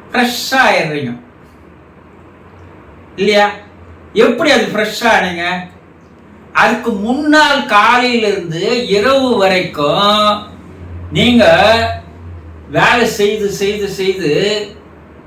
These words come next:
சிந்தனை செய்து, செய்து, செய்து, ஐம்புலன்கள் வேலை செய்து,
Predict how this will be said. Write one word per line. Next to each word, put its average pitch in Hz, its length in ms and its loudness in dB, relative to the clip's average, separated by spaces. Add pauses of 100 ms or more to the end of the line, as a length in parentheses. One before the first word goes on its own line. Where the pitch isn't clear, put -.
(140)
சிந்தனை 240 560 2
செய்து, 196 380 -2
செய்து, 190 360 -2
செய்து, 185 760 -2 (1080)
ஐம்புலன்கள் 240 880 2
வேலை 208 260 2
செய்து, 160 500 -4